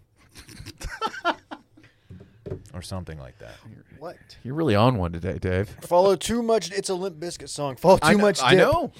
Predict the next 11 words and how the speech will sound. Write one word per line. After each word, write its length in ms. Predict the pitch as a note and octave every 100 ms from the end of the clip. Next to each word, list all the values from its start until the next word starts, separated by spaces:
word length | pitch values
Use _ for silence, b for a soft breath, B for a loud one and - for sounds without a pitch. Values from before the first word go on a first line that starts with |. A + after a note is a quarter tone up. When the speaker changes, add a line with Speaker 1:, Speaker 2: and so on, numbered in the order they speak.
| A#2+
Speaker 3:
I 40 |
know. 340 | F3+ A#3+ F#4+ -
Speaker 4:
Two 180 | D#3 E3
P's 360 | C#3+ B2+ B2
on 120 | B2+ C3
Twitter. 320 | B2 A#2 A2+
Speaker 3:
Two 140 | -
Speaker 4:
Too 40 | C#3+
Much 200 | C#3+ C#3+
Speaker 3:
Ps. 40 |
Speaker 4:
Dip. 260 | B2 C3+ -